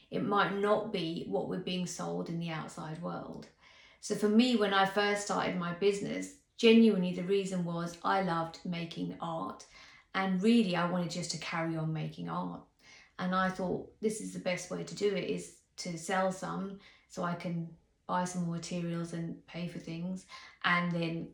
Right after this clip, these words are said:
make some more art and then just keep it going like that. That was the intention behind it.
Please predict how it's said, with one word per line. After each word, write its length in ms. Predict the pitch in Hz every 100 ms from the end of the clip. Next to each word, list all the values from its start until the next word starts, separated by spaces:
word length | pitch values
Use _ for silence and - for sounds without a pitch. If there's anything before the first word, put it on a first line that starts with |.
| _ -
make 260 | 180 160
some 140 | - 185
more 260 | 208 190
art 240 | 180 185 - -
and 140 | 180
then 160 | 170 170
just 300 | 175 - -
keep 240 | 170 151
it 80 | 285
going 420 | 185 185 180 170 170
like 240 | 175 175 -
that. 280 | 190 - - - -
That 160 | 262
was 160 | 233 190
the 80 | 190
intention 520 | 156 185 196 - 165
behind 380 | 170 180 180 175
it. 240 | 285